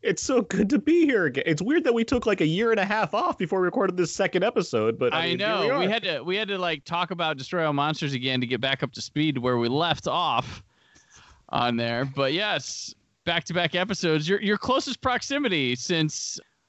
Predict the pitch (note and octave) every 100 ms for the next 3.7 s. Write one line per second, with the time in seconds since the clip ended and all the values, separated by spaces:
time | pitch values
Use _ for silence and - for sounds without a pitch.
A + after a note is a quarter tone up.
0 | _ D3+ E3 F#3 E3+ B2 D3 C3+ C#3 C#3+
1 | D3+ D#3 E3 F3 F3 D3+ E3+ F#3+ D#3+ D3
2 | C#3 C3 D#3+ D3+ D3 D3 D3+ D#3+ B2+ C#3+
3 | E3+ C#3 C3+ A#2+ A2 G2